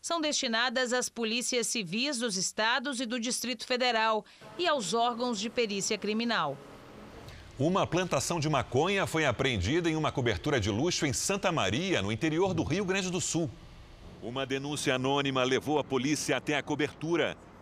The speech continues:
Speaker 2: Foram apreendidos mais de vinte pés da droga. A estufa montada num sótão foi estruturada com ventilação, iluminação artificial,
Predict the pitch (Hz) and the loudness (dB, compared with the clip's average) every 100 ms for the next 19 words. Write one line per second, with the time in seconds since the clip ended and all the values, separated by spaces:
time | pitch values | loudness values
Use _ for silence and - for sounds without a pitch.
0 | - 269 262 220 147 175 156 101 185 190 | -8 0 2 2 2 0 -2 -4 -4 -2
1 | 151 123 165 156 135 139 170 180 - 147 | -2 0 0 2 0 -2 -2 -2 -4 -2
2 | 147 165 165 175 135 156 175 123 95 85 | 0 2 0 -2 0 2 2 2 0 0
3 | - - - 240 240 - 254 247 233 208 | -10 -20 -6 0 0 0 -2 0 2 2
4 | 185 135 123 120 175 185 - 135 143 165 | -2 0 0 0 -4 -4 0 2 2 -2
5 | 180 - - 107 117 - 151 156 135 151 | -4 -12 -6 0 0 0 -4 0 2 2
6 | 151 165 147 120 135 - 139 - - 156 | 2 0 -2 0 -2 0 0 0 0 0
7 | 214 - - 233 240 185 165 120 147 139 | 0 -6 -8 0 0 2 0 0 0 0
8 | 110 - 117 - 107 127 190 | -2 -4 -6 -2 2 4 2